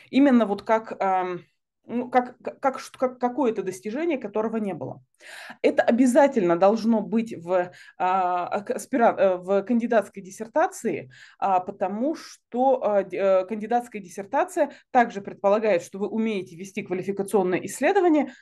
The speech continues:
но что это исследование, результат этого исследования кому-то уже нужен. То есть он уже важен, он уже имеет какое-то значение, а, помимо того, что вот этот человек,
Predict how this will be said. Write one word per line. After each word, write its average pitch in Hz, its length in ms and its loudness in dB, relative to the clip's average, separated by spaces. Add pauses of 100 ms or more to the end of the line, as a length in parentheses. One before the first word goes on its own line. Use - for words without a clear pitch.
(120)
но 208 420 2
что - 240 -4
это 233 160 -2
исследование, 247 760 -2
результат 233 440 0
этого 175 240 -6
исследования 285 540 -2
кому-то 208 400 -6
уже 185 260 -8
нужен. 151 520 -8 (380)
То - 60 -4
есть 202 100 -8
он 233 140 8
уже 240 160 6
важен, 277 380 4
он 233 160 2
уже 220 160 0
имеет 240 300 4
какое-то 196 380 -2
значение, 240 640 -4 (200)
а, 175 140 2
помимо 220 360 2
того, 214 280 -2
что 262 320 -4
вот 202 160 -4
этот 254 200 -2
человек, 226 560 -6